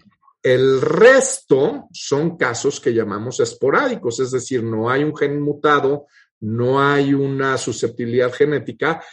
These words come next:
simple y sencillamente estamos agrediendo tanto a nuestro cuerpo con dieta,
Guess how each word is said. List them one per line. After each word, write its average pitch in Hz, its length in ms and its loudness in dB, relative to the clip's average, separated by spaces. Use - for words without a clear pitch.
simple 160 520 4
y - 20 2
sencillamente 170 720 0
estamos 147 400 -2
agrediendo 127 840 2
tanto 147 300 -2
a 123 60 0
nuestro 123 420 -4
cuerpo 127 400 -4
con 110 220 -4
dieta, 127 580 2